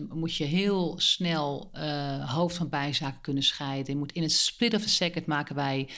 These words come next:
een beslissing. Waar pakken we wel op door? Waar pakken we niet op door? Eh, hoe ga je om met weerstand uit de zaal?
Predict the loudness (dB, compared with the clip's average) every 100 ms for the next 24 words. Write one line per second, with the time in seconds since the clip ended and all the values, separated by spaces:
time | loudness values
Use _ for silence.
0 | -10 -2 0 2 2 2 2 0 -2 -2
1 | -2 -2 -2 -2 0 0 0 0 -2 0
2 | -2 -4 -4 -2 0 2 2 0 -2 -2
3 | -2 -2 -4 0 2 2 0 -4 -4 -2
4 | 0 2 2 2 2 2 2 2 2 2
5 | 2 0 -2 -2 0 2 2 0 -2 -4
6 | -6